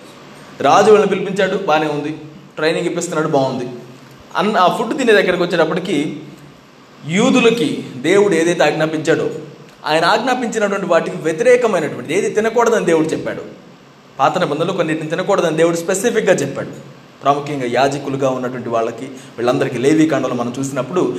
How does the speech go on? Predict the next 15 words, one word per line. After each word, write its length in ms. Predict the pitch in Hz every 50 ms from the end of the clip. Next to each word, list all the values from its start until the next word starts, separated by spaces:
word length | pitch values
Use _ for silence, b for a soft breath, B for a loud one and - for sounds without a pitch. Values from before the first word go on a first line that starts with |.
| B B -
ఇలాంటి 640 | 123 - 135 135 135 135 123 120 120 120 - - - - -
పెద్ద 160 | 143 147 143
చిట్టా 500 | 131 127 127 135 - - 156 - 170 156
మనకు 220 | 147 139 135 131
కనబడుతుంది. 520 | - 151 147 143 139 - - - - - - - - - B B B B B B B B B B B - -
వీటిని 420 | 196 262 277 - 294 262 247 247
చక్కగా 420 | 262 220 202 - - 302 294 285 277
ఎరిగిన 280 | 269 269 262 262 262
వాళ్ళు 220 | 254 254 247 254 240
అనమాట 220 | 233 220 208 202
ఈ 240 | 202 196 196 185 190
యవనస్తులు, 460 | 196 196 220 220 214 - 175 139 - - - - - - -
వాక్యాన్ని 380 | - 202 - - 226 220 202 185
మంచిగా 340 | 208 240 277 277 294 269
ఎదిగినటువంటి, 760 | 254 233 240 226 214 202 208 214 180 170 160 135 120 - -